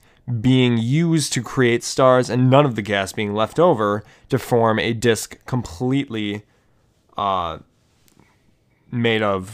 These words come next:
star-forming material that, that is even somewhat made of star-forming material. So, yeah.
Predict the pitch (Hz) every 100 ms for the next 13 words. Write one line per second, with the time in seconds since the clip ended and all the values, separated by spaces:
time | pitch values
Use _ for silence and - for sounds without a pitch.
0 | 127 - - 120 110 - 110 98 95 -
1 | 190 123 101 87 92 92 107 107 98 110
2 | 113 - 131 120 107 - 165 135 104 101
3 | 98 95 - 98 90 90 85 - - 107
4 | 101 98 135 107 71 71 _ - _ -
5 | - 110 104 101 98 95 _ _ _ _
6 | _ _ _ _ - 120 107 90